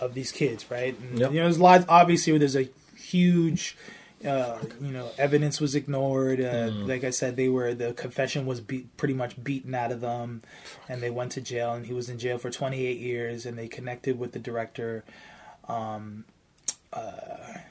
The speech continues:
Speaker 1: and yeah, so they, they did this documentary, and he eventually, he's out now, actually. They, they actually got him exonerated.
Speaker 2: Oh, wow.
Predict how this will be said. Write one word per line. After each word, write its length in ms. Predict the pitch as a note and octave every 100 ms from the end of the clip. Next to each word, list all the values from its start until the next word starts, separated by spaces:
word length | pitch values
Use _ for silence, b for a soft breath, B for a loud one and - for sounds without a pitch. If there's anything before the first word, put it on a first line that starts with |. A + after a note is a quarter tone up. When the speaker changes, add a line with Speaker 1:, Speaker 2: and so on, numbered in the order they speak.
| B _ _ _ _ b b b b _ _ -
Speaker 1:
and 120 | D3+
yeah, 200 | A#3 A3+
so 240 | - - E3
they, 180 | D#3+ D3+
they 200 | C#3+ C3+
did 180 | C#3+ D3
this 120 | D3+
documentary, 680 | D3+ C#3+ C#3+ C#3 C#3 C#3+ C3+
and 100 | C3
he 140 | D#3
eventually, 380 | D#3 D#3 D#3 D#3
he's 60 | -
out 240 | C#3+ D3+
now, 240 | C#3 A#2+ A2+
actually. 340 | A#2 - C3+
They, 200 | D3 C3
they 260 | B2 C3 B2
actually 300 | C3 - C3+
got 200 | C#3 C3
him 100 | C3
exonerated. 840 | B2+ C3+ C3+ C3+ C3+ C3 C3 C3
Speaker 2:
Oh, 40 |
wow. 60 | B2